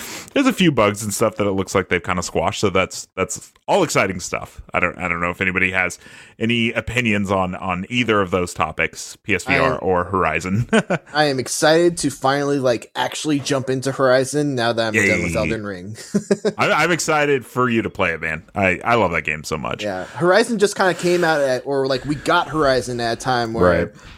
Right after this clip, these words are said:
Speaker 2: I just was not able to play it pretty much at all. I, I, I think I might have paid, put maybe four hours into it th-, at this point,
Speaker 1: Mm.
Speaker 2: but, like, I went from Sifu to King of Fighters to Elden Ring,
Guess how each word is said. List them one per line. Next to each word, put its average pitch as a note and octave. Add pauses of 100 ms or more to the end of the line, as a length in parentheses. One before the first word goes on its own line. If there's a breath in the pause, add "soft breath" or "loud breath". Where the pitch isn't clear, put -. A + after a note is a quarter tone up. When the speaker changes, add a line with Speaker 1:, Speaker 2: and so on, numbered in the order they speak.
(100)
Speaker 2:
I A2+
just A2
was B2
not B2 (600)
able A#2+
to -
play G#2+
it -
pretty C#3
much B2
at G#2+
all. G2+
I, G2+ (180)
I, C3 (100)
I D3
think F#3
I F#3
might E3
have -
paid, D3 (140)
put C#3
maybe B2+
four C#3
hours A#2+
into A#2+
it G#2+
th-, A#2
at A2
this D#3+
point, G2
Speaker 1:
Mm. E2+
Speaker 2:
but, A2+
like, A2
I A#2+
went B2
from G#2+
Sifu F3 (300 soft breath)
to -
King D3
of C#3+
Fighters D#3 (160)
to -
Elden C3
Ring, G#2+